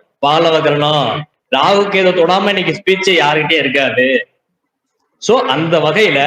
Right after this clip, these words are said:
தாந்திரிகம்னாலே ராகு கேது தானே, மாந்திரிகம்னாலே ராகு கேது தான். அப்ப நமக்கு ஏதாவது ஒரு விஷயம் வந்து, இன்றைய நாள்ல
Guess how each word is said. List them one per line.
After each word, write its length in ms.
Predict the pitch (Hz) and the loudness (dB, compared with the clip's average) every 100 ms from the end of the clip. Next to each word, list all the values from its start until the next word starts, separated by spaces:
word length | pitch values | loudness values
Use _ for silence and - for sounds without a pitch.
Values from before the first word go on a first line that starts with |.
| 175 175 - _ | 0 -4 -12 _
தாந்திரிகம்னாலே 1000 | 135 151 202 226 233 226 226 214 208 226 269 | -2 0 0 2 2 2 2 2 2 2 2
ராகு 280 | 196 185 190 | 2 2 2
கேது 220 | 170 156 | 2 2
தானே, 240 | 151 135 123 - _ _ _ _ _ _ _ - | 0 0 -2 -6 _ _ _ _ _ _ _ -6
மாந்திரிகம்னாலே 760 | 120 170 190 190 185 190 196 240 | -2 0 0 0 0 2 2 2
ராகு 260 | 170 151 | 2 0
கேது 260 | 135 123 117 | 0 0 0
தான். 140 | 110 _ _ _ _ - | -6 _ _ _ _ -4
அப்ப 180 | 180 | 0
நமக்கு 280 | 202 196 185 | 0 2 2
ஏதாவது 340 | 220 277 294 269 | 4 4 4 4
ஒரு 120 | 226 | 2
விஷயம் 320 | 202 226 214 | 0 0 0
வந்து, 380 | 170 180 262 175 | 0 0 0 0
இன்றைய 320 | 220 233 214 156 | 0 2 2 2
நாள்ல 300 | 143 127 | 0 0